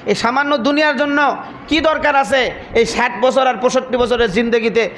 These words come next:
নিজের আত্মীয় স্বজনের সাথে এইভাবে মন মালিন্যতা হয়ে থাকার কি দরকার আছে, কি প্রয়োজন? তারা কি চায়, তাদেরকে মিটিয়ে দেন মৃত্যুর আগে। মনে রাখবেন, মৃত্যুর আগে যদি না মিটিয়ে মারা,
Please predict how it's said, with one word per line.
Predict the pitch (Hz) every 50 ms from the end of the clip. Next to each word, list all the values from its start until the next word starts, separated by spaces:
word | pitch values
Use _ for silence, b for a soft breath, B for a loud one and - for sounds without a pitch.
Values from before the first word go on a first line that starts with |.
| B B B
নিজের | 202 233 220 240 240
আত্মীয় | 233 226 226 - 240 240 240
স্বজনের | 185 233 233 226 220 226 208
সাথে | - 226 208 190 214
এইভাবে | 196 - 214 214 220 214 214 208
মন | 190 196 220 240 220
মালিন্যতা | 208 214 214 220 226 220 214 214 214 208
হয়ে | 196 190 202 208 190 160 B B B B B
থাকার | - - 208 202 214 196
কি | 202 - 294 311
দরকার | 294 277 226 196 208 196
আছে, | 185 160 185
কি | - - 302 320
প্রয়োজন? | 233 254 254 262 240 202 208 214 175 - B B B B -
তারা | 196 208 214 220
কি | 214 - 285 302
চায়, | 269 - 285 262 240 220
তাদেরকে | 202 220 220 247 240 196 247
মিটিয়ে | 233 254 294 - 294 302 294
দেন | 262 277 269
মৃত্যুর | 254 254 254 - - 247 240
আগে। | 226 220 202 220 185 - B B B B
মনে | 202 254 302 320
রাখবেন, | 311 311 277 233 233 277 277 240 175 139 B B B B
মৃত্যুর | 160 165 190 226 240 - - 262 254
আগে | 247 240 220 240
যদি | 226 226 214 226 214
না | 214 233 247
মিটিয়ে | 247 247 240 196 226 233 220
মারা, | 202 196 202 220 240 254 247